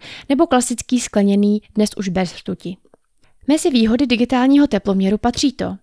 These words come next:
že se nedá tak snadno rozbít jako skleněný, nemusíte ho sklepávat a měření je rychlejší. U digitálních teploměrů nečtěte teplotu ihned po zapípání, ale až o něco později. Správná doba měření teploty v podpaží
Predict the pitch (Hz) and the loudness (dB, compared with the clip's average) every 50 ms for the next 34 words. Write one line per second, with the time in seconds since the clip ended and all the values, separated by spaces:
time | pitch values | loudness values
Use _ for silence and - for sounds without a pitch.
0 | _ - _ - 226 220 - 196 190 196 196 220 214 214 - 208 - - 214 196 | _ -16 _ -4 -4 -2 0 0 0 2 2 2 2 2 0 -2 -2 -2 -2 -2
1 | 185 175 160 165 165 156 147 165 208 220 - 233 214 - 196 - - - 175 180 | -2 -4 -4 -6 -8 -8 -4 -4 -4 -2 -2 -2 -4 -4 -6 -10 -10 -10 -10 -10
2 | 175 180 180 185 214 254 294 370 - - - - - - - - - - 240 254 | -10 -6 -4 -2 -2 -2 -2 -4 -8 -16 -20 -20 -20 -20 -20 -8 2 4 6 6
3 | 262 - 254 240 - 208 202 202 - - - 180 - - 185 190 196 202 254 311 | 6 4 0 -2 -2 -4 -4 -4 -6 -6 -8 -8 -6 -4 -2 -2 -2 -2 -2 -4
4 | - - - - - - - 277 285 294 302 269 285 277 254 254 247 233 208 180 | -6 -8 -16 -20 -10 -2 4 6 8 8 8 8 6 6 6 6 6 4 4 2
5 | - - 170 170 175 - - - 185 190 - - _ _ _ _ _ - _ _ | -2 -2 -2 -2 -2 -2 -6 -8 -12 -14 -16 -20 _ _ _ _ _ -20 _ _
6 | _ _ - - - - - 175 202 185 269 - 320 320 339 349 349 330 - 233 | _ _ -20 -20 -6 -2 2 2 4 2 2 2 2 2 2 2 0 0 -2 -4
7 | 208 - 196 185 185 180 185 180 185 175 180 180 202 - - - - 202 233 - | -4 -2 -2 -2 0 0 0 0 -2 -2 -4 -4 -6 -10 -10 -2 2 2 2 2
8 | - 320 - 339 311 - 226 - - 254 247 - 240 - - 208 220 247 247 - | 2 0 2 2 0 0 -2 0 0 -2 0 -2 -2 0 0 2 2 2 2 0
9 | - 240 - 226 202 - 240 240 - - 170 156 147 180 185 185 214 - - 196 | -2 0 0 0 0 0 -2 -2 -2 -4 -6 -6 -6 -8 -8 -10 -12 -6 -4 -2
10 | 233 269 - 269 - - 254 247 247 247 - 247 - 196 190 180 170 185 165 160 | -2 0 -2 -4 -2 2 4 4 4 2 0 -4 -2 -2 -4 -2 -2 -4 -6 -6
11 | 170 180 - - _ _ _ _ _ - - - _ - - - 185 180 180 180 | -8 -12 -16 -20 _ _ _ _ _ -20 -20 -18 _ -8 -2 2 2 2 4 2
12 | 180 175 170 180 170 185 180 185 185 185 185 196 185 185 185 - - 175 - 190 | 2 0 0 -2 -2 0 0 2 2 2 0 0 0 -2 -2 -4 -6 -8 -6 -6
13 | 156 - - - - - 185 - _ - 190 175 185 208 247 | -6 -4 -6 -8 -6 -12 -14 -10 _ -8 -6 -6 -4 -4 -4